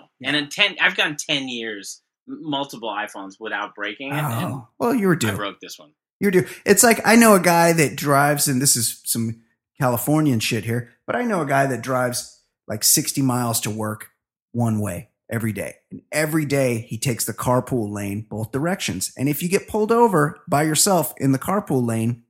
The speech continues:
Speaker 1: the high occupancy lane, the ticket is, like, three hundred dollars. It might be more now. It might be five hundred.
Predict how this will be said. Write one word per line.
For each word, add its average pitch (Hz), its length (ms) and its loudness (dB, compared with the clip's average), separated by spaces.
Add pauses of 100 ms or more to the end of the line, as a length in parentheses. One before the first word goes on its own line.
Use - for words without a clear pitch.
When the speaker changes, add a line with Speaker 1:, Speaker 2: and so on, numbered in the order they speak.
(240)
Speaker 1:
the 107 100 -8
high 135 200 0
occupancy 139 680 -4
lane, 110 380 -4 (460)
the 262 60 -4
ticket 254 340 2
is, 151 160 2
like, 131 220 2
three 131 460 0
hundred 110 340 0
dollars. 98 280 -4
It 120 40 0
might 117 160 0
be 78 80 -8
more 82 240 -8
now. 73 260 -12
It 139 60 -12
might 104 160 -8
be 95 80 -12
five 80 300 -10
hundred. - 240 -16